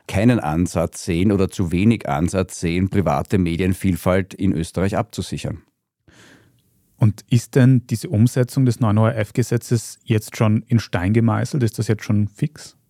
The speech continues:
Speaker 1: Naja, es ist sozusagen jetzt einmal der Gesetzesentwurf vorgelegt. Er geht jetzt in eine Begutachtungsphase, wo Interessenvertreter und praktisch jeder Bürger, jede Bürgerin auch eine Stellungnahme abgeben kann dazu. Und ich erwarte sehr viele,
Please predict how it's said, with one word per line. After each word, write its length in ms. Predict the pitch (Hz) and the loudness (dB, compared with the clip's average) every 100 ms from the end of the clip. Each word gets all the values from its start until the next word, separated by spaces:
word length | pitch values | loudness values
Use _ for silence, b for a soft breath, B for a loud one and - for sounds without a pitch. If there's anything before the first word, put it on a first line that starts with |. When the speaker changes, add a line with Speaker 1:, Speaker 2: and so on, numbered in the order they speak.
| _ B B B | _ B B B
Speaker 1:
Naja, 260 | 104 143 165 | 2 2 0
es 140 | - 113 | -4 -6
ist 120 | - | -4
sozusagen 520 | 117 - 113 107 107 - | -4 0 0 2 0 -2
jetzt 360 | 101 90 107 - | -4 -2 -2 2
einmal 240 | 117 113 | 4 4
der 120 | 107 | 2
Gesetzesentwurf 880 | 101 107 85 - 113 104 101 104 98 - | -2 -2 -4 -4 -2 0 2 2 0 -6
vorgelegt. 800 | - 78 90 135 123 135 151 - | -6 0 0 2 2 2 -2 -4
Er 80 | 98 | -4
geht 280 | 95 92 | -2 -2
jetzt 400 | - 92 - - - | -2 -4 -6 -10 0
in 100 | 101 | 2
eine 160 | 101 | 2
Begutachtungsphase, 1400 | - - 127 180 - 67 - - - - 62 62 95 117 151 B B B | 0 -2 -2 -2 -4 -6 -6 -6 -4 -2 -2 -2 -2 -2 -2 B B B
wo 320 | 92 101 107 b b | 2 4 2 b b
Interessenvertreter 1200 | - - 95 95 - 113 110 95 95 - 110 110 | -4 0 0 0 -2 -2 -2 0 -2 0 2 2
und 320 | 104 98 - | 2 -2 -4
praktisch 400 | - 90 - - | -2 -2 -2 -6
jeder 280 | - 92 120 | -2 0 0
Bürger, 340 | - 101 101 113 | 2 2 4 2
jede 320 | 104 98 101 | 0 0 0
Bürgerin 580 | 101 117 123 101 110 104 | 2 4 4 4 2 2
auch 240 | 98 92 | 0 0
eine 200 | 110 98 | 0 -2
Stellungnahme 760 | - - 107 117 107 90 98 | -2 -4 0 2 4 4 2
abgeben 460 | 87 - - 90 101 | -2 -6 -6 -2 0
kann 260 | 95 85 85 | 0 -2 -2
dazu. 500 | 90 - 92 113 151 B B B B | -4 -4 -4 -2 -4 B B B B
Und 400 | - 110 110 - | 2 4 2 0
ich 120 | - 104 | -6 -2
erwarte 380 | 87 80 87 | 0 0 -2
sehr 260 | 104 - 95 | -6 -4 -4
viele, 480 | - 98 107 117 | -2 0 2 2